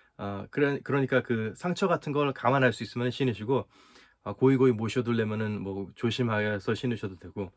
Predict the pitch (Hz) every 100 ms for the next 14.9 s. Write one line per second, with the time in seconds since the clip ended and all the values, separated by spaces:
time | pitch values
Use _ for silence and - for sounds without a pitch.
0 | _ _ _ _ _ - - _ _ _
1 | _ _ 185 165 156 131 - 175 185 -
2 | 165 185 202 - 247 247 233 226 220 214
3 | 208 208 208 202 196 190 196 214 220 170
4 | 175 160 - - - - _ _ _ -
5 | _ _ 196 196 214 208 151 170 165 160
6 | 156 160 143 202 196 180 147 143 135 120
7 | 120 120 117 123 - 156 147 139 117 104
8 | 131 - - - _ - 262 262 233 180
9 | 175 185 131 - - _ _ _ _ _
10 | _ _ _ _ - - 113 135 127 110
11 | 127 104 90 - - 107 127 123 123 123
12 | 120 107 92 - 113 107 95 _ _ -
13 | _ - 104 - 135 143 139 110 120 127
14 | 120 113 104 104 104 101 95 185 196